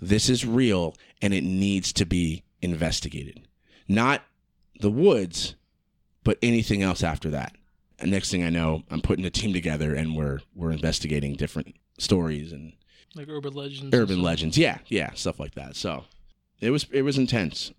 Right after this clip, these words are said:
Speaker 1: I will say that. It was very intense. It really makes you think. It really makes you think.
Speaker 2: It really does. I can relate to that.
Speaker 1: Yeah.
Speaker 2: So moving on.
Speaker 1: <laughs>
Speaker 2: You said that there was a story I'd never heard of. I'm assuming that was it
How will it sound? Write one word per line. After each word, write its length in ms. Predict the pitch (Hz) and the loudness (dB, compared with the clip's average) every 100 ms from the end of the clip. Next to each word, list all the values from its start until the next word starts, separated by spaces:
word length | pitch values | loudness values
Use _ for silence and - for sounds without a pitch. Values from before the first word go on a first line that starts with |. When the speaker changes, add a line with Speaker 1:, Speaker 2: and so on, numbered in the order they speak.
| - | -8
Speaker 1:
I 100 | 107 | -4
will 140 | 107 | -4
say 200 | - 98 | 0 0
that. 200 | 90 80 | 0 -2
It 60 | 87 | -2
was 120 | 92 | -4
very 240 | 92 98 92 | 0 0 2
intense. 560 | 90 101 95 - - - _ _ _ _ | 0 0 0 -2 -8 -10 _ _ _ _
It 100 | 101 | 2
really 240 | 104 123 113 | 4 4 4
makes 280 | 104 92 82 | 2 0 -2
you 60 | |
think. 400 | - 78 - - - _ _ _ _ _ _ - | 0 -2 -4 -10 -20 _ _ _ _ _ _ -4
It 100 | 95 | 0
really 400 | 98 104 104 92 | 2 2 2 2
makes 260 | 80 76 71 | 0 -2 -4
you 60 | |
think. 320 | 67 57 - - _ - | -6 -8 -12 -20 _ -14
Speaker 2:
It 80 | 175 | -8
really 240 | 147 143 | -8 -8
does. 400 | 139 151 147 139 - _ - | -10 -12 -14 -20 -20 _ -16
I 80 | 156 | -14
can 140 | 147 | -12
relate 200 | 139 139 | -12 -14
to 80 | 135 | -16
that. 200 | 139 143 _ _ - | -16 -18 _ _ -20
Speaker 1:
Yeah. 180 | 73 82 _ _ _ _ _ _ | -18 -20 _ _ _ _ _ _
Speaker 2:
So 140 | - 175 | -8 -4
moving 260 | 180 185 | -2 -2
on. 320 | 247 185 147 143 - | 0 -2 -4 -2 4
Speaker 1:
<laughs> 880 | - - 185 - 160 170 151 - 147 - _ _ _ _ _ _ - | 4 6 2 2 0 0 -2 0 -2 -4 _ _ _ _ _ _ -14
Speaker 2:
You 200 | 160 160 | -10 -6
said 240 | - 165 | -2 -2
that 100 | 156 | -2
there 80 | 156 | -4
was 160 | 156 151 | -4 -6
a 60 | 143 | -8
story 300 | 165 160 156 | -6 -4 -2
I'd 140 | 151 | -4
never 160 | 147 143 | -6 -6
heard 180 | 156 | -4
of. 80 | 156 | -4
I'm 140 | 151 143 | -4 -8
assuming 340 | - 151 147 | -6 -6 -6
that 100 | 143 | -6
was 160 | 143 147 | -10 -6
it 200 | 170 | -8